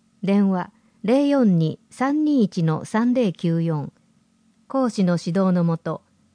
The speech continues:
風景、花などを描き、作品は額に入れて楽しめます。小手まり、社交ダンス。毎週土曜、午前十時から正午。並木。入会金一千円。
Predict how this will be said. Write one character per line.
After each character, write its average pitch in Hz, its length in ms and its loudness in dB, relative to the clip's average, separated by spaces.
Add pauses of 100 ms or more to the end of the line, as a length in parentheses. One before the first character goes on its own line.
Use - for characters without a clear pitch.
(120)
風 262 220 0
景、 156 320 -2
花 247 320 2
な 226 120 2
ど 165 140 2
を 160 80 2
描 156 260 -2
き、 - 200 -12 (320)
作 226 320 -6
品 254 240 4
は 233 220 0
額 202 260 -2
に 269 140 2
入 254 60 0
れ 247 120 2
て 226 160 -4
楽 214 240 -2
し 202 120 -8
め 185 160 0
ま 175 160 -2
す。 - 160 -20 (1300)
小 220 140 0
手 269 140 6
ま 220 140 4
り、 151 200 -4 (180)
社 220 260 -4
交 269 220 0
ダ 233 140 0
ン 175 80 0
ス。 - 240 -10 (680)
毎 262 220 0
週 269 240 -2
土 247 100 4
曜、 202 380 0 (180)
午 262 160 2
前 220 220 6
十 247 200 2
時 175 140 2
か 160 120 0
ら 156 100 0
正 180 260 -2
午。 - 240 -10 (640)
並 202 320 4
木。 202 260 -4 (680)
入 254 200 4
会 262 260 -2
金 233 280 0
一 185 140 0
千 202 340 0
円。 175 260 -2